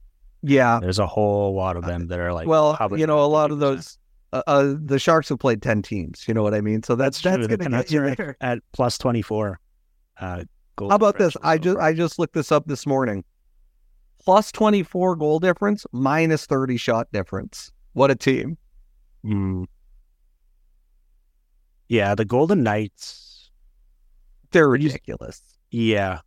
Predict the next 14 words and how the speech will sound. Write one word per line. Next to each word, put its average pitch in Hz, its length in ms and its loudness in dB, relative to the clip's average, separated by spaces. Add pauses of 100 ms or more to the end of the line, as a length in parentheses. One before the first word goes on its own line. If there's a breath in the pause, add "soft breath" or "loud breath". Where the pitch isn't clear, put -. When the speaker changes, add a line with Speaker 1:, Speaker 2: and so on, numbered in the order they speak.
(160)
Speaker 2:
Well, 123 200 4
the, 131 120 2
and, 139 200 0
and 131 220 0
they're 123 180 4
just, 107 300 -8 (1700)
yeah, 95 220 0
in 110 100 -4
terms 113 200 2
of, 110 60 2
like, 110 180 2
off 101 240 4
nights, 90 280 -4
right? 92 220 -2